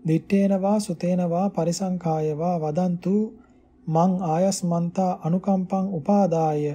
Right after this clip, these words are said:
පස්සන්තෝ පටිකරිස්සාමි. ဒုတိယම්පි පෙය්‍යාලං. තතියම්පි පෙය්‍යාලං.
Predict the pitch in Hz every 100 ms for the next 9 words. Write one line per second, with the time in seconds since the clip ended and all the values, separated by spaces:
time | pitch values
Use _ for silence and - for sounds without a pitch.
0 | 165 - 165 - 180 160 151 170 165 160
1 | 175 196 175 165 - 156 147 147 143 -
2 | - - - - - - - - - -
3 | - 156 165 160 151 190 190 175 170 151
4 | 143 143 147 151 - - _ _ _ _
5 | _ 185 175 185 160 151 143 196 - -
6 | 165 151 147 143 147 143